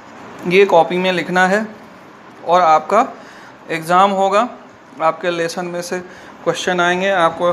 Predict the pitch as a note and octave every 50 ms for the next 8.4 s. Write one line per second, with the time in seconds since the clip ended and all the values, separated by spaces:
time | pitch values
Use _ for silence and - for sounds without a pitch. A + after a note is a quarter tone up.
0 | F3 F3 F3 E3+ D#3+ E3 E3 D#3+ E3 E3+ F3 D#3+ E3 - - F#3 F3 E3+ E3 F3+
1 | F3+ F3+ F#3+ G3+ A3 G#3+ - - - - - - - - - - - - F3 E3+
2 | E3 E3 E3 E3 - F#3 E3+ F3 F3 E3+ - - G3 F#3 F#3 F#3 F#3 F#3 F#3+ G#3+
3 | A3 G#3+ - - - - - D#3+ E3 D#3+ D#3+ D#3+ D#3+ - - F#3+ G3+ G#3 F#3+ -
4 | - - - - - D#3+ D3 D3 D3+ D#3 D#3+ D#3+ E3 F3+ F#3 F#3 G3 G#3 G#3 G#3
5 | G#3 G#3 A#3 G#3+ F#3 F3 F#3 G3 G3 F#3+ - - - - F3 E3+ F3+ G3 F#3+ G3+
6 | F3+ F3+ F#3 F#3+ F#3+ - - - - - - - E3+ E3 F3 - G#3 G3 F#3 F#3+
7 | G3 A3 B3 - - F3+ E3+ - F3 - - F#3+ F#3+ G3+ G3 G3 F3 - - F#3+
8 | F3+ F3 F3 F3+ F3+ F#3 G#3 A#3